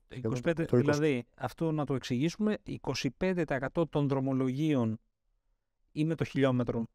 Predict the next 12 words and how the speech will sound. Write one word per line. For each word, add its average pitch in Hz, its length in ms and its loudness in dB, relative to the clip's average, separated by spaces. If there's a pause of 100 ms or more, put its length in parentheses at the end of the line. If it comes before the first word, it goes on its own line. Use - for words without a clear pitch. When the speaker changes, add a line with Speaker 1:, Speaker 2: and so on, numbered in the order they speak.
(100)
Speaker 1:
μετριέται 123 560 -2
αυτό; 113 280 -4 (200)
Speaker 2:
Ε, 120 80 -4
δρομολογίων. 117 680 0
Speaker 1:
Των 151 160 2
δρομολογίων 139 840 0 (140)
στον - 640 0
αστικό 147 360 0
ιστό, 147 500 0
των 143 140 -6
αστικών 175 280 0
δρομολογίων, 151 560 -2